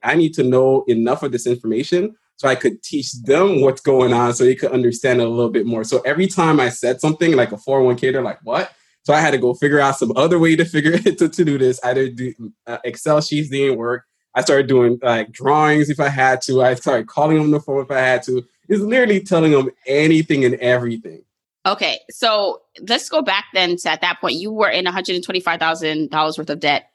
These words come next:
Speaker 2: at that point when you started to realize how much you were spending. And that was mostly student loans. So what did you go to school for?
Speaker 1: I went to school for a master's in accounting, specializing in taxation.
Speaker 2: Wow. Okay.
Speaker 1: It sounds fancy, but I never really finished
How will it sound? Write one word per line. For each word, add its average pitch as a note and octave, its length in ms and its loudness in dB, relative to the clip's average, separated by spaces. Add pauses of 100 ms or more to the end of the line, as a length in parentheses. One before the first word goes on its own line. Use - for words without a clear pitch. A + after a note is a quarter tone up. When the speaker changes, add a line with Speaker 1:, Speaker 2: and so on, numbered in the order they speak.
(140)
Speaker 2:
at D3+ 160 -4
that D#3 200 -4
point D3 260 -6
when C#3+ 100 -2
you C#3+ 100 -2
started C#3+ 220 -4
to C#3+ 80 -10
realize C#3 300 -2
how C#3+ 100 0
much C#3+ 180 -6
you C#3+ 40 -4
were C#3 80 -4
spending. D#3 480 -2
And D3+ 160 -2
that D#3+ 160 -2
was F#3+ 160 -2
mostly E3+ 600 0 (360)
student - 340 -2
loans. C3 300 0
So F3 80 -2
what F3+ 200 -2
did A#3 160 -2
you G#3 160 0
go F#3 160 0
to F#3 80 -4
school F#3+ 240 -4
for? A#2 380 -2 (600)
Speaker 1:
I F#3 240 2
went F#3 180 2
to F3 80 -4
school E3 300 0
for D3 380 2
a A#2+ 120 2
master's C#3+ 720 0
in B2 480 4
accounting, C#3 580 0
specializing A#2+ 680 0
in G#2+ 60 -2
taxation. F#2+ 580 -6 (380)
Speaker 2:
Wow. B2+ 480 -2
Okay. D3 480 -4 (220)
Speaker 1:
It B2 180 -4
sounds G3+ 300 2
fancy, E3+ 560 0
but A#2+ 100 -2
I B2+ 100 4
never C#3 240 0
really C#3 200 0
finished A#2+ 480 -4